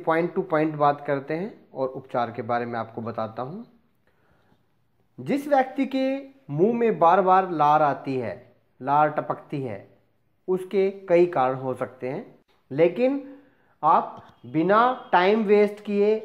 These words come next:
अपने घर पे ही देसी घरेलू नुस्खा क्या कर सकते हैं, उसके बारे में अभी बात कर लेते हैं। ये जो आप देख रहे हैं, इलायची, सौंठ, सुपारी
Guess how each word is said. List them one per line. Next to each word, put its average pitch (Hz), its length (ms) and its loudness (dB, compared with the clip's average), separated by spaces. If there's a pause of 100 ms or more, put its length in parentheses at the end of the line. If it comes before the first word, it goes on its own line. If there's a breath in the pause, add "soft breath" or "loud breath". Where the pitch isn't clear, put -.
अपने 160 280 -2
घर 147 260 -4
पे 175 180 0
ही 185 200 4 (200)
देसी 151 360 -2
घरेलू 156 360 0
नुस्खा 160 380 -2
क्या 143 300 0
कर 156 200 0
सकते 156 300 -8
हैं, 202 140 -6
उसके 147 300 -8
बारे 117 260 -6
में 117 120 -10
अभी 165 200 -8
बात 110 340 -6
कर 104 120 -8
लेते 107 300 -10
हैं। 202 180 -8 (2000 soft breath)
ये 143 160 -4
जो 190 140 2
आप 185 180 2
देख 180 240 2
रहे 214 160 2
हैं, 269 160 -2 (1700)
इलायची, 139 540 -6 (1600)
सौंठ, 165 380 -2 (1000)
सुपारी 143 500 -2